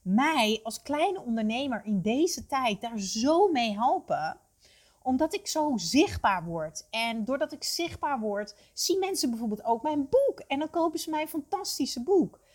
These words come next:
Wat voor mij weer goed is als ondernemer, maar ook omdat mijn doel impact maken is. En juist in deze periode van corona is het zo belangrijk dat we goed voor onszelf zorgen.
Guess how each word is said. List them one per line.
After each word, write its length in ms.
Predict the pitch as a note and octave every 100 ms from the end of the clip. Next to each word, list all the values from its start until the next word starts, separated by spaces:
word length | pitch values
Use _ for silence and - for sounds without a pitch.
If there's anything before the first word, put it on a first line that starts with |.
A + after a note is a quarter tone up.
| _ _ _
Wat 200 | D#4 D#4
voor 180 | - C#4+
mij 400 | C#4+ D#4+ G4 G4
weer 320 | B3+ G#3 F#3+ - _
goed 320 | - - C#4+
is 120 | G#3+ G#3+
als 160 | -
ondernemer, 680 | G#3 F#3+ G3+ C4+ D#4 F#3 G3
maar 180 | A#3+ -
ook 360 | D#4 G4+ F#4+ B3+
omdat 380 | A#3+ A#3+ A#3 _ _ _
mijn 260 | A3+ A3+ G3
doel 300 | C#4 F4 G#4
impact 500 | D4+ G4+ - B3+ -
maken 420 | F#3+ F3 E3 E3+
is. 260 | D#3+ E3+ -
En 260 | G#3+ G#3
juist 760 | G3 F3 A#3+ C4+ D#4+ F#4 F4 -
in 260 | - A#3 F#3+
deze 640 | G3 A3+ C4 D#4 D4+ G#3+
periode 480 | A3 G3+ G3+ G3 F#3
van 160 | F#3
corona 640 | F#3 F3+ F#3+ F#3+ D#3+ D3+ F#3 _ _ _
is 160 | - A3+
het 160 | B3 -
zo 480 | - G#3 C#4 D4+
belangrijk 500 | C#4+ B3 B3+ A#3+ A3+
dat 140 | A3 G#3+
we 60 |
goed 280 | A#3+ - E4
voor 140 | - D4
onszelf 480 | C#4+ - B3+ A#3+
zorgen. 640 | - G#3 F#3+ F3 - E3+